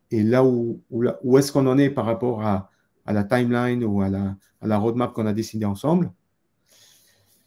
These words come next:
Et puis, euh, donc ça, ça vraiment, quand, quand je disais sur des équipes immatures, ça, c'est hyper important de mettre les cadres et de forcer un peu les équipes, enfin, forcer, je dis ça de manière très bienveillante,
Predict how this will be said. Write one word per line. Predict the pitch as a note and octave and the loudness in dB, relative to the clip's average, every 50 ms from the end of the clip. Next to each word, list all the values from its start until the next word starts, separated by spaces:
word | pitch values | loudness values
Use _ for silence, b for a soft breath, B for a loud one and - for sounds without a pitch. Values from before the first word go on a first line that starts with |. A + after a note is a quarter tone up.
| _ _ _ _ _ _ _ _ _ _ - | _ _ _ _ _ _ _ _ _ _ 8
Et | D3 D3 | 8 8
puis, | - - - D3+ F3 G3 G3+ F3+ | 8 4 0 4 8 8 8 10
euh, | D3+ C#3 C3+ B2+ B2+ B2 B2 C#3+ - | 8 6 4 4 2 0 -2 -4 -2
donc | C3 C#3+ C3+ C3+ | -2 -2 -2 2
ça, | - F#3 F#3+ | 4 6 4
ça | F#3 F#3 - E3+ | 6 4 2 0
vraiment, | D3+ C3+ C#3 D3 D#3+ E3 | 2 2 2 0 0 0
quand, | D#3+ - C#3 C3 F3 - - _ | -2 -4 -6 -8 -10 -12 -16 _
quand | - C3+ | -8 -8
je | B2 B2+ | -6 -6
disais | B2+ C3 C#3 C3 C#3+ D3 | -6 -6 -6 -4 -4 -6
sur | C#3+ - B2 | -6 -6 -8
des | A#2 A#2 A2+ A2+ | -8 -8 -8 -8
équipes | A#2 - - C#3+ - | -10 -10 -12 -14 -12
immatures, | - A#2+ A2+ A#2 A2+ - E3 E3+ D#3 - - - | -10 -10 -10 -10 -8 -6 -4 -4 -4 -6 -10 -16
ça, | - - - C#3+ | -12 -8 -6 -6
c'est | C#3+ - C3 | -6 -6 -8
hyper | C3+ C3+ C#3 B2 | -8 -6 -4 -6
important | B2 A2+ B2 A2 - C#3+ | -6 -6 -10 -10 -8 -8
de | C3+ B2 A2+ | -6 -6 -4
mettre | A2 A2+ A2+ - | -6 -6 -8 -8
les | A2 G2+ | -10 -8
cadres | G2 - C#3+ C#3+ C#3+ A2 | -4 -2 -2 -2 -2 -4
et | G#2 | -6
de | G2+ G#2 | -6 -8
forcer | G2+ - G2 - - B2+ | -8 -10 -12 -12 -10 -10
un | A#2 | -10
peu | A2+ A#2 | -8 -8
les | A2+ A2+ A2 G#2 G#2 | -8 -10 -10 -10 -12
équipes, | G2 - - C#3+ - _ _ _ _ _ _ _ - | -14 -12 -14 -16 -16 _ _ _ _ _ _ _ -12
enfin, | G#2+ G2 | -10 -10
forcer, | G2 - G2 - - A#2 A2+ | -10 -12 -16 -12 -10 -8 -8
je | G#2 G2+ - - G#2 G#2 G#2 | -8 -10 -14 -18 -18 -20 -20
dis | G2+ G#2+ | -20 -20
ça | G#2 - A2+ | -16 -14 -14
de | A2 A2 | -12 -10
manière | G#2+ G#2+ G#2 A2 A2 G2+ G2 G2+ - | -10 -8 -8 -8 -8 -8 -8 -10 -10
très | _ - G#2+ | _ -8 -6
bienveillante, | A2 A2 G#2+ G2+ A2+ C3+ C#3+ C#3+ C#3+ - | -4 -4 -4 -2 -2 -2 -4 -4 -6 -10